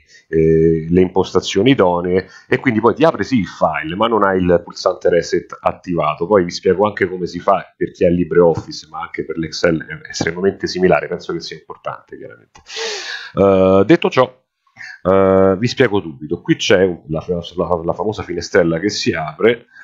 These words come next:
Eh, partiamo con un investimento basso, perché poi non è basso, lo vedrete, eh, anche se i rischi qui sono veramente limitati. Molte volte mi chiedete, eh, "Trovaci il giusto ammortizzatore", ecco, ce l'avete. Eh,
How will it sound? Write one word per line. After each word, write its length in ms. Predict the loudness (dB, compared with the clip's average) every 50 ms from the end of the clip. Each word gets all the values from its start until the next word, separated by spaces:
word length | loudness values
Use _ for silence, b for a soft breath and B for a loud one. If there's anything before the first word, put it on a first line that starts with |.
| B B B
Eh, 220 | 2 2 2 2
partiamo 420 | 4 0 -2 0 2 0 2 2 2
con 120 | 0 0
un 140 | 0 0 0
investimento 920 | 0 0 -2 -2 -2 -2 0 2 4 2 2 2 0 2 2 2 0 -2 0
basso, 440 | 0 0 0 0 -8 -10 -12 -12
perché 240 | -14 -14 -14 -14 -10
poi 140 | -6 -6 -6
non 120 | -6 -8
è 60 | -10 -12
basso, 360 | -12 -14 -14 -12 -12 -14 -16 -16
lo 80 | -10
vedrete, 480 | -8 -6 -4 -4 -4 -6 -8 -12 -20 _ B B B B B B B
eh, 160 | 0 0 0
anche 260 | 0 -2 -2 0 -2
se 120 | 2 2
i 20 | 4
rischi 260 | 4 2 2 0 -6
qui 160 | -2 -2 -2
sono 280 | 0 2 0 0 0 -2
veramente 560 | 0 2 2 2 2 0 0 -2 0 0 0
limitati. 560 | 0 2 0 0 2 2 2 2 2 -2 -8
Molte 240 | -16 -14 -2 2 4
volte 240 | 4 4 2 -2 -16
mi 80 | -10
chiedete, 340 | -8 -8 -6 -6 -8 -6 -4
eh, 800 | -2 -2 -2 -2 -2 0 0 2 2 0 -4 -10 -18 -20 -20 -20 _ _
"Trovaci 400 | -8 0 0 0 0 0 -4 -4
il 120 | -6 -6 -2
giusto 300 | -2 -4 -4 -2 -4 -4
ammortizzatore", 840 | -2 -2 -4 -4 -2 -6 -6 -4 0 -2 -2 -2 -2 -4 -4 -6 -4
ecco, 260 | -6 -8 -8 -8 -14
ce 160 | -6 -2 0 2
l'avete. 400 | 2 2 0 -4 -10 -12 -14 B B B B B B B B B B B B B
Eh, 500 | 2 2 4 4 4 2 0 -4 -6